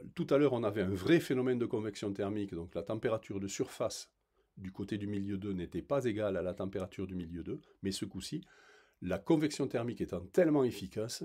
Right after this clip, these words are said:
qu'il n'y a pas de résistance thermique et la température de surface du milieu deux est égale à la température, la, de surface du côté du milieu deux est égale à la température du milieu deux.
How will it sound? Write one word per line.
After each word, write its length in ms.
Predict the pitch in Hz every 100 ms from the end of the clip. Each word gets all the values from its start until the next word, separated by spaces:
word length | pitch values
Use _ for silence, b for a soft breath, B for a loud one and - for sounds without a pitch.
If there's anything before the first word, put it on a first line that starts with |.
| 147
qu'il 160 | 95
n'y 80 | 87
a 60 | 82
pas 200 | 156 147
de 80 |
résistance 520 | 120 113 113 - 107 98
thermique 440 | 101 95 104 - -
et 80 |
la 100 | 113
température 560 | 113 113 104 107 104 95
de 120 | 92
surface 400 | - - - 110
du 100 | 104
milieu 240 | 98 90 82
deux 160 | 110
est 200 | - 143
égale 340 | 107 90 90 123 b b b b _
à 80 | 117
la 80 | 110
température, 760 | 107 101 95 92 - 120 127 - _ -
la, 180 | 104
de 240 | 98 101 107
surface 460 | - - - 123
du 160 | 98 131
côté 240 | - -
du 100 | 107
milieu 280 | 101 95 92
deux 140 | 85 135
est 120 | -
égale 240 | 98 92
à 60 | 98
la 80 | 95
température 480 | 98 92 90 -
du 80 | 92
milieu 220 | 85 78
deux. 120 | -